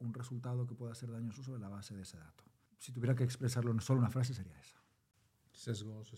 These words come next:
Speaker 2: ¿Estaría incluido los sesgos ahí?
Speaker 1: Sí, por supuesto,
Speaker 2: Estarían ahí.
Speaker 1: desde luego. Sí. Es una, una forma de ver los derechos fundamentales, un se-, el, el sesgo que provoca un,
Speaker 2: Un dataset
Speaker 1: un
Speaker 2: incompleto,
Speaker 1: dataset
Speaker 2: ¿no?
Speaker 1: incompleto
Speaker 2: Ujú.
Speaker 1: que, bueno,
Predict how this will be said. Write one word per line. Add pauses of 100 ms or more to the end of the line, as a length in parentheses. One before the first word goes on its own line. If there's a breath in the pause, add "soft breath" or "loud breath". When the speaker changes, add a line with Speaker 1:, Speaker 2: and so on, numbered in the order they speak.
Speaker 2:
¿Estaría
incluido
los
sesgos
ahí?
Speaker 1:
Sí,
por
supuesto,
Speaker 2:
Estarían
ahí.
Speaker 1:
desde
luego. (340)
Sí. (340)
Es (160)
una, (380)
una
forma
de
ver
los
derechos
fundamentales,
un
se-,
el, (300 soft breath)
el
sesgo
que
provoca (360 soft breath)
un,
Speaker 2:
Un
dataset
Speaker 1:
un
Speaker 2:
incompleto,
Speaker 1:
dataset
Speaker 2:
¿no?
Speaker 1:
incompleto
Speaker 2:
Ujú.
Speaker 1:
que, (340 loud breath)
bueno,